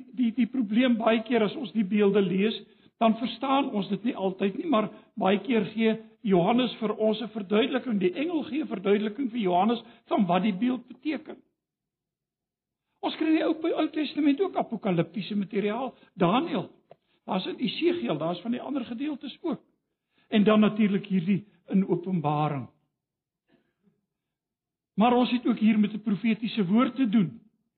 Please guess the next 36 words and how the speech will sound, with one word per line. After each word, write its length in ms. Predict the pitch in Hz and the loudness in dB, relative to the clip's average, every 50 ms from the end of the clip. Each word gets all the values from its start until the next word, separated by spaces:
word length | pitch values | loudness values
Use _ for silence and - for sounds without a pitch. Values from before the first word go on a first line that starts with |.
| _ _ _ _ _ _ - | _ _ _ _ _ _ -2
Nou, 140 | 226 240 269 | 0 0 2
u 100 | 285 233 | 2 2
weet, 180 | 320 311 320 | 2 0 -2
as 80 | - 214 | -4 -6
ons 260 | 277 269 294 302 208 | -2 0 0 0 2
dink 200 | 240 285 294 262 | 2 2 2 2
aan 140 | - 285 214 | 2 0 0
profesie, 840 | - 214 190 160 - 185 156 - - - - 302 208 - - - _ _ _ _ _ _ _ _ _ _ _ _ _ _ _ _ _ _ _ _ _ _ _ _ _ _ _ | 2 0 0 0 -2 -6 -6 -6 -4 -2 0 0 0 0 -4 -14 _ _ _ _ _ _ _ _ _ _ _ _ _ _ _ _ _ _ _ _ _ _ _ _ _ _ _
as 140 | - 160 - | -14 -14 -8
ek 200 | - - 277 - | -4 -4 -4 0
nou 180 | - 240 226 - | 0 0 0 0
enige 320 | - 311 294 269 214 165 - | 2 2 4 4 4 2 2
iemand 280 | 220 196 190 180 170 | 0 0 0 -2 -2
sou 160 | - 202 196 160 | -4 -6 -6 -6
vra, 360 | - - 175 170 165 147 - _ _ _ _ _ _ _ _ _ _ _ _ _ _ _ _ _ | -4 -2 -2 -2 -2 -4 -10 _ _ _ _ _ _ _ _ _ _ _ _ _ _ _ _ _
"Profesie, 520 | - 233 196 - 202 180 - - 294 214 160 | -2 -2 0 0 0 0 2 4 4 4 4
wat 180 | 190 180 175 | 2 0 0
is 140 | - 202 151 | -2 -4 -2
dit?" 140 | 170 214 175 | -2 -2 0
dan 120 | - 180 | 0 -2
sou 160 | 160 - 220 196 | -2 -2 -4 -4
jy 100 | 190 165 | -4 -4
gesê, 300 | - - - 214 196 - | -6 -4 -2 -2 -2 -2
"Toekomsvoorspelling." 840 | - 208 - 226 180 156 - - - - - - - - _ _ _ _ _ _ _ _ _ _ _ _ _ _ _ _ _ _ _ _ _ - | -4 -4 -2 -2 -2 -2 -4 -8 -14 -16 -16 -18 -20 -20 _ _ _ _ _ _ _ _ _ _ _ _ _ _ _ _ _ _ _ _ _ -2
Nie 100 | - 349 | -2 0
waar 240 | 285 208 143 123 | 0 0 -2 -2
nie? 100 | 117 - - _ _ _ _ _ _ _ _ _ _ _ _ _ _ _ _ _ _ _ _ _ _ _ _ - | -4 -10 -18 _ _ _ _ _ _ _ _ _ _ _ _ _ _ _ _ _ _ _ _ _ _ _ _ -2
Maar 120 | 220 202 | -2 0
dis 200 | 202 277 - - | 0 -2 -4 -2
nie 200 | 403 311 214 147 | -2 0 0 2
heeltemal 600 | 156 180 175 170 - 180 170 147 139 127 - - _ _ _ _ _ _ _ _ _ _ _ _ _ - | 4 2 2 2 2 0 0 0 -2 -6 -10 -14 _ _ _ _ _ _ _ _ _ _ _ _ _ -6
waaroor 360 | - 151 180 - 208 170 160 | -4 -2 -2 0 0 -2 -2
profesie 520 | - - 170 147 - 151 - - - 196 | -4 -8 -12 -12 -12 -14 -10 -6 -6 -6
net 220 | 160 135 120 - - | -6 -6 -8 -10 -12
gaan 160 | - 139 - | -12 -14 -14
nie. 180 | - _ _ | -14 _ _